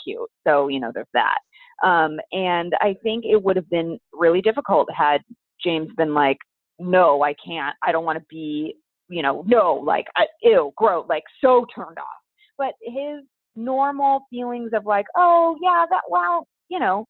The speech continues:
your cats are okay. Like, I'm not super into 'em," but, like, his acceptance of Mugwai is, like, fine. But yes, had he been like, "Don't get that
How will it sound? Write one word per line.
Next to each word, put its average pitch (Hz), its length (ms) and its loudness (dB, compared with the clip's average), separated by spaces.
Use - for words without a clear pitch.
your 277 200 -8
cats 381 280 -2
are 320 160 4
okay. 180 520 4
Like, 165 300 4
I'm 190 100 -2
not 208 220 2
super 175 320 -4
into 160 220 0
'em," 156 100 0
but, 156 160 2
like, 151 160 0
his 170 140 -12
acceptance 214 760 -2
of 240 180 2
Mugwai 269 560 2
is, 175 200 -2
like, 160 220 4
fine. 127 380 -2
But 208 180 -2
yes, - 240 2
had 202 180 -2
he 202 120 -8
been 202 260 0
like, 175 200 0
"Don't 202 340 4
get 170 200 2
that 170 180 0